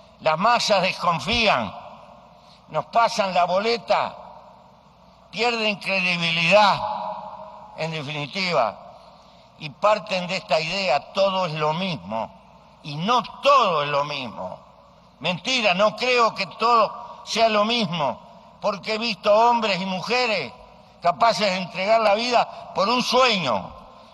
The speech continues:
y eso no se compra, porque eso no se vende. Y es precisamente este factor de carácter ético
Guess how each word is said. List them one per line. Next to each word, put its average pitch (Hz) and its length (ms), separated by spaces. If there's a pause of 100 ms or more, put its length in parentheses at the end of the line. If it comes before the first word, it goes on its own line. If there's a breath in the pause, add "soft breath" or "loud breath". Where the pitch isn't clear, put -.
(140 loud breath)
y 202 120
eso 202 220
no 180 160
se 151 200
compra, 180 960
porque 151 260
eso 165 180
no 151 140
se 131 180
vende. 147 460 (600 soft breath)
Y 190 120
es 202 100
precisamente 190 1120
este 190 280
factor 202 540
de 185 100
carácter 165 560 (180)
ético 156 680